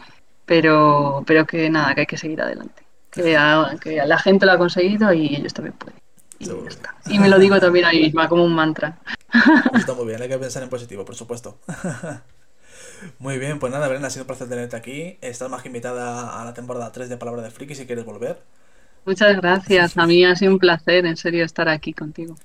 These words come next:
Speaker 2: <laughs> Muchas gracias.
Speaker 1: <laughs>
Speaker 2: Y nada, muchas gracias también, eh, Kaito, Chris, por estar en los comentarios, por hacer más ameno también esto, con,
Speaker 1: <laughs>
Speaker 2: con todo vuestro, vamos, todo lo que habéis comentado y demás.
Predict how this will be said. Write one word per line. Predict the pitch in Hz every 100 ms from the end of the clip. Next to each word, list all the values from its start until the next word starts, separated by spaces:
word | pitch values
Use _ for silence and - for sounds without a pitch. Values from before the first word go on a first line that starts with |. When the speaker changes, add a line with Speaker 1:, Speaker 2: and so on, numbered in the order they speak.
| -
Speaker 2:
<laughs> | - -
Muchas | - -
gracias. | 196 226 175 165 -
Speaker 1:
<laughs> | _ - - -
Speaker 2:
Y | 147
nada, | 160
muchas | 143 151
gracias | 147 143
también, | 139 147 147 139
eh, | 131 131 131
Kaito, | 143 139 135 131
Chris, | 139 139
por | 135 123
estar | 127
en | 127
los | 123
comentarios, | 120 117 131 160 185 180
por | 156
hacer | 131
más | 131 127
ameno | 123 127 120
también | 123 123 120 120 120 117 117
esto, | 120 - 180
con, | 170 190
Speaker 1:
<laughs> | - 117
Speaker 2:
con | 117
todo | 120 120 120
vuestro, | 120 120 117 113 113 110 110 113
vamos, | 135 -
todo | -
lo |
que | -
habéis | -
comentado | - 98 104
y | 101
demás. | 107 160 -